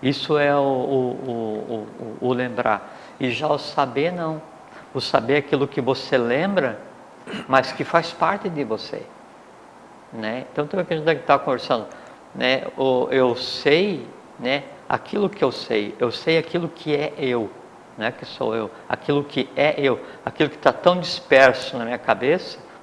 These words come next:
tão misturado comigo mesmo, que é o que eu sei falar, que é o que eu sou, né? É, a pessoa daí ouvindo e não compreendendo, <clears throat> ela tá alimentando o saber, mesmo que ainda não traduzido pela mente concreta.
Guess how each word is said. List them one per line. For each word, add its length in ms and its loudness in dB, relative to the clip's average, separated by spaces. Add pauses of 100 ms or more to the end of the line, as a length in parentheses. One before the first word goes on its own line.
tão 100 8
misturado 640 4
comigo 340 -4
mesmo, 260 -2 (300)
que 320 -2
é 320 4
o 80 -4
que 120 -6
eu 60 0
sei 200 -2
falar, 400 -2
que 180 -2
é 60 6
o 80 2
que 120 -8
eu 80 -2
sou, 480 -2
né? 240 -2 (1120)
É, 520 8 (140)
a 100 6
pessoa 380 4
daí 380 4
ouvindo 800 2
e 100 0
não 200 2
compreendendo, 840 -2 (180)
<clears throat> 240 0 (460)
ela 200 10
tá 200 6
alimentando 840 2
o 100 0
saber, 680 2
mesmo 380 2
que 120 -4
ainda 180 -2
não 200 -2
traduzido 520 0
pela 200 4
mente 300 -4
concreta. 480 -2